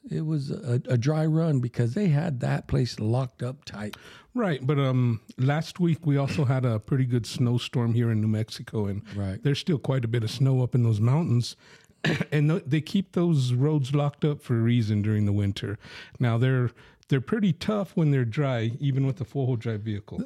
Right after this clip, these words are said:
Speaker 1: They are, and, and I could
Speaker 2: Well, where
Speaker 1: see,
Speaker 2: we go,
Speaker 1: right,
Speaker 2: anyway.
Speaker 1: right, and I could see that people that would, uh, you know, possibly go out there and, you know,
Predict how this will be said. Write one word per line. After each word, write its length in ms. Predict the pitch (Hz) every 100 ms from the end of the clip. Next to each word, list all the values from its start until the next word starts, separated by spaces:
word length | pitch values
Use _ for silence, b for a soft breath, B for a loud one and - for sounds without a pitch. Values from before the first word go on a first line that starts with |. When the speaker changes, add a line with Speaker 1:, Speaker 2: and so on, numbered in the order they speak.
| -
Speaker 1:
They 220 | 160 170
are, 180 | 131 131
and, 220 | 160 127 135
and 260 | 127 135
I 100 | 147
could 100 | 135
Speaker 2:
Well, 80 | 131
where 140 | 143
Speaker 1:
see, 60 | 135
Speaker 2:
we 100 | 123
go, 180 | 123 101
Speaker 1:
right, 160 | 104 107
Speaker 2:
anyway. 220 | 107 104
Speaker 1:
right, 180 | 104 104 B B B
and 120 | 127
I 80 | 143
could 180 | - 117
see 160 | 139
that 220 | 117 120 -
people 340 | 123 113 110
that 160 | 113 113
would, 240 | 107 107
uh, 200 | 104 104
you 140 | 127 113
know, 120 | 110
possibly 480 | - 110 - 120 107
go 220 | 117 104
out 160 | 107 -
there 320 | 107 110 107
and, 220 | 101 101 - B B B B
you 140 | -
know, 320 | 104 101 104